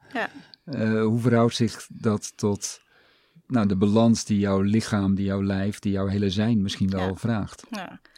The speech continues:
Speaker 1: Ja, ik denk dat, dat mijn geluk geweest is, is dat ik, eh, al een tijdje lang, hè, manager kon zijn en was. Dus, dus ook op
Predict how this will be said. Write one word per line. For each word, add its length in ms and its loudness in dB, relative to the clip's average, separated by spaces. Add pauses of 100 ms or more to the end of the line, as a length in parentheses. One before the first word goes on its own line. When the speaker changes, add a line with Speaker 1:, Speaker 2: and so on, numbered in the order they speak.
(500)
Speaker 1:
Ja, 120 4
ik 120 0
denk 160 4
dat, 220 -4 (120)
dat 260 -2
mijn 180 0
geluk 340 -4
geweest 480 0
is, 220 -6
is 180 -8
dat 180 -6
ik, 120 -12
eh, 440 -10 (240)
al 200 -6
een 60 -8
tijdje 360 -4
lang, 280 -10
hè, 180 -10
manager 440 -10 (100)
kon 220 -4
zijn 320 -6
en 180 -10
was. 340 -8
Dus, 200 -12
dus 300 -16
ook 200 -6
op 80 -10